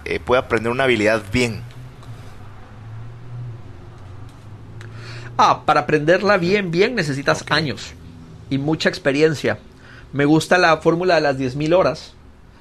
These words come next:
Speaker 2: pero yo sí creo que fundamentalmente una persona con unas cuantas semanas,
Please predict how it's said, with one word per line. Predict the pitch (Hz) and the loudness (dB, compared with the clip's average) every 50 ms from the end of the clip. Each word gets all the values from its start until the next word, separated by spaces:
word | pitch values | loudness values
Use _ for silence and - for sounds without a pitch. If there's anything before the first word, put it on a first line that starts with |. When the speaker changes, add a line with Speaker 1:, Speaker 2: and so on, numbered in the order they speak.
| - - - - - - - - - | -20 -20 -20 -20 -20 -20 -16 -2 6
Speaker 2:
pero | - 262 262 202 180 202 330 - - - - - - - | 8 8 8 10 8 6 6 4 0 -16 -20 -20 -18 -14
yo | - 120 147 165 165 | -10 -2 0 0 0
sí | - - 190 175 180 | 2 0 -2 -2 0
creo | - 190 185 190 196 185 | -2 0 0 0 -2 -2
que | 208 175 | -4 -6
fundamentalmente | - 175 156 143 139 135 131 127 127 - 143 143 151 165 170 170 165 | -4 -4 -4 -4 -4 -4 -6 -6 -2 -2 -2 -2 -2 -6 -4 -2 -4
una | 156 151 165 170 | -2 -2 -4 -4
persona | - 147 135 - 160 147 139 127 | -4 -4 -4 -4 -6 -6 -6 -6
con | - 127 127 | -6 -6 -6
unas | 127 143 151 - | -6 -6 -8 -6
cuantas | - 175 170 170 170 175 180 165 | -4 -4 -4 -4 -2 -4 -6 -4
semanas, | - 147 135 135 147 151 139 117 110 - - - | -4 -6 -6 -4 -4 -4 -4 -4 -8 -10 -14 -20